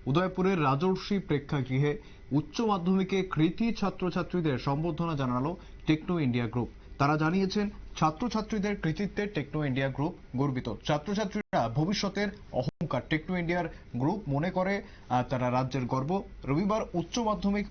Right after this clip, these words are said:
পরীক্ষায় ত্রিপুরার কৃতী ছাত্রছাত্রীদের সম্বর্ধনা দিয়েছে টেকনো ইন্ডিয়া ইউনিভার্সিটি ত্রিপুরা। গোমতী জেলার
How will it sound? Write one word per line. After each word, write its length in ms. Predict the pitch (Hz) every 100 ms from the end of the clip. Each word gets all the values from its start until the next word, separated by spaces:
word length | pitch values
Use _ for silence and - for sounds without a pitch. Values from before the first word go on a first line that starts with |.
| -
পরীক্ষায় 480 | 165 208 - 202 208 -
ত্রিপুরার 420 | 180 160 220 226
কৃতী 440 | 208 - 160 196 240
ছাত্রছাত্রীদের 840 | - 180 - 156 143 - 127 160
সম্বর্ধনা 580 | 196 131 123 127 139 131
দিয়েছে 320 | 120 135 135 220 - - -
টেকনো 320 | - 160 196 196
ইন্ডিয়া 260 | 156 135
ইউনিভার্সিটি 580 | 131 123 131 143 156 165
ত্রিপুরা। 420 | 160 143 147 170
গোমতী 380 | 170 143 175 220
জেলার 280 | 185 165 170